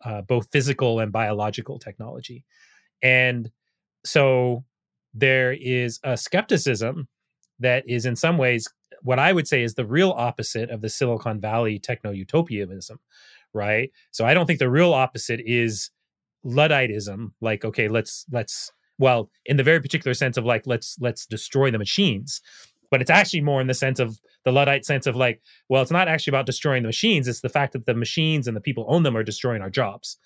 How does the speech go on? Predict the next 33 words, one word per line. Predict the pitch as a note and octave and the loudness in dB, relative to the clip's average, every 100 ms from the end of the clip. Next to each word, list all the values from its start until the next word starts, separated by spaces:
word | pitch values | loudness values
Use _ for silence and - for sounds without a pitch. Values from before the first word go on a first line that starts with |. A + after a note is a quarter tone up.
| - - - | -20 -20 -6
right? | A2+ A2+ C3+ | 0 2 0
It's | A2+ | -2
that | C3+ D#3 D3+ | 2 2 2
sort | - B2+ | 0 -2
of | A2+ | -2
sense | B2 A2+ - | -2 -4 -2
of, | A#2 G#2+ - _ _ _ - | -2 -2 -8 _ _ _ -4
of | A#2 A2+ A2 G2 _ _ | 0 0 -2 -6 _ _
how | - F#3 | -2 4
do | G3 | 4
we | G3+ F#3 | 4 2
take | F3+ F3 E3+ D3+ | 2 0 0 0
advantage | C#3 C3 C3 F3 F#3 C#3+ B2+ - | -4 -2 0 0 2 0 -4 -6
of | D3+ G#3+ A3 E3+ _ _ _ _ _ | 0 0 0 -6 _ _ _ _ _
these | C#3+ C3 | -2 0
amazing | C3 B2+ B2 B2 A2+ | 0 0 0 -2 -4
things | A#2 G#2+ A3 D#4 - _ _ _ _ _ _ | -4 -6 -6 -8 -14 _ _ _ _ _ _
that | A#2+ A2 | -8 -2
have | C3 A2 | 0 0
been | A#2+ | 0
discovered | A#2 - A#2+ A2 A2 | -2 -2 -2 -2 -4
and | G2+ | -6
developed, | F#2+ F#2 C3 G3 - _ _ _ _ _ - | -8 -8 -10 -12 -20 _ _ _ _ _ -8
uh, | B2 - - | -8 -4 -2
but | C3 | 0
then | D3+ C#3+ B2+ | 2 2 0
shape | - F3+ G3 | 0 -2 0
them | D3 | 0
in | C3 | 0
the | A#2 | 0
direction | B2 A#2 - A2+ | -2 -2 -4 -6
that | A2+ | -6
we, | A2 A2 A2 A2 | -6 -4 -4 -8